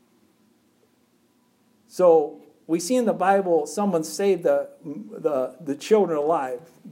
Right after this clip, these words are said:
men children alive. Now this was against the king's orders. I mean, you can see how specific it is,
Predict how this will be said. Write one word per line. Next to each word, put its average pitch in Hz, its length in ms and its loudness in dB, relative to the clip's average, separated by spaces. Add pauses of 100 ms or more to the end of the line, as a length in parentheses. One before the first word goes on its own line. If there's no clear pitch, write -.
(160)
men 247 340 0
children 156 380 -2
alive. 117 320 -8 (180)
Now 185 140 -2
this 277 200 -4
was 247 120 -6
against 220 880 -6 (440)
the 160 80 -8
king's 160 300 -4
orders. - 420 2
I 170 80 2
mean, 190 260 -4 (380)
you 208 100 -2
can 269 140 -2
see - 140 -6
how 262 160 2
specific 220 600 -6
it 113 120 -12
is, - 340 -18